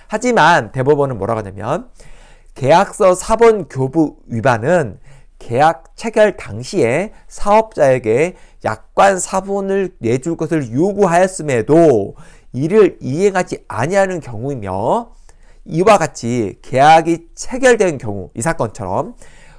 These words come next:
고객이 사업자에게 약관의 사본을 내줄 것을 요구하고 사업자가 이에 불응한 경우까지 포함한 것은 아니라는 겁니다.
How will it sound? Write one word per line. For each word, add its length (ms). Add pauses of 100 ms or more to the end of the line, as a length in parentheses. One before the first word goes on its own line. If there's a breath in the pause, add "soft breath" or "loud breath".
(180 soft breath)
고객이 540
사업자에게 840
약관의 580
사본을 420
내줄 360
것을 320
요구하고 840 (280 soft breath)
사업자가 640
이에 500
불응한 540
경우까지 400
포함한 480
것은 340
아니라는 460
겁니다. 320